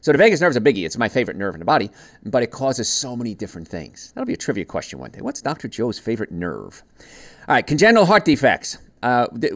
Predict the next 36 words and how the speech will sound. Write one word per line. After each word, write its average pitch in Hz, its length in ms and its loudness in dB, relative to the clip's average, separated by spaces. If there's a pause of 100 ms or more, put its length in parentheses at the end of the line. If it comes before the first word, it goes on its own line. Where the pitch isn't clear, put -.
this 170 180 2
can 202 140 2
be 160 80 2
caused, 156 480 6
uh, 135 140 6
by 131 160 6
genetics, 120 420 0
of 104 100 -10
course. 110 460 0
Many 139 420 4
go 143 200 6
undiagnosed 123 680 2
for 117 100 -8
many 107 200 0
years 131 360 0
'cause 104 140 -8
you're 98 80 -10
still 107 200 -4
functioning. 131 520 -2 (420)
I 113 100 0
just 139 180 -2
heard 131 220 2
some 107 220 -4
college, 127 640 2
uh, 107 140 0
breakout 127 440 0
football 120 360 0
star 87 420 -4 (600)
was 110 140 -6
diagnosed 113 540 2
with 107 240 0
a, 101 380 0
a 92 100 -4
congenital 107 380 -4
heart 104 200 0
disease. 80 360 -12